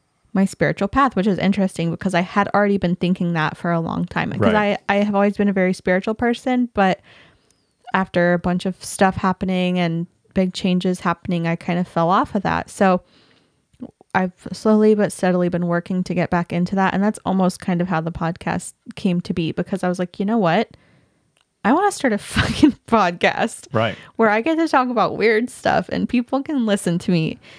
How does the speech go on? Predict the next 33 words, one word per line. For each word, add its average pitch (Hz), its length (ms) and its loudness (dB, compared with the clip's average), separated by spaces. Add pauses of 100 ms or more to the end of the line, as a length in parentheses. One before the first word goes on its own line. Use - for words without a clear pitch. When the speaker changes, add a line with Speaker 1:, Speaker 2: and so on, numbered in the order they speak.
(260)
Speaker 2:
Yeah. 127 200 2
Speaker 1:
So 202 420 4
that's - 580 -4 (360)
how 185 220 -2
we're 180 120 0
here. 214 340 -2 (220)
But 233 280 2 (580)
I 208 100 0
was 240 180 2
gonna 233 200 -2
say 214 160 -4
another 190 240 -2
weird 185 180 -4
thing 180 140 -4
about, 180 180 -2
like, - 140 -6
the 175 100 -4
ravens 180 580 -2
is 190 220 -4
that 165 400 -2 (1000)
now 196 380 0
I 202 80 0
haven't 196 340 -2
been 196 160 -2
seeing 175 300 -2 (220)
eagles 208 440 2
as 247 240 -2
much, 262 380 -2 (180)
but 214 180 2
I've 202 180 -2
been 196 200 2
seeing, 185 400 0
like, 170 360 0